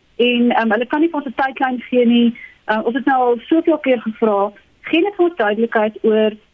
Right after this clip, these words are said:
tydlyne. Wanneer gaan die mense intrek? Wanneer kry hulle hulle sleutels? Want in April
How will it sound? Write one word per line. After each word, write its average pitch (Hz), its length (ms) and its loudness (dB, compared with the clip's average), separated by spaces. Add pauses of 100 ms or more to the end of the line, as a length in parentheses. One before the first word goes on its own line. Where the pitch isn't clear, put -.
(160)
tydlyne. 202 600 -4
Wanneer 269 360 -2
gaan 220 200 0
die 190 80 2
mense 170 500 2
intrek? 165 400 0 (520)
Wanneer 254 300 0
kry 285 220 0
hulle 247 140 2
hulle 233 200 2
sleutels? 208 480 -2
Want 220 200 0 (340)
in 254 120 0
April 247 720 0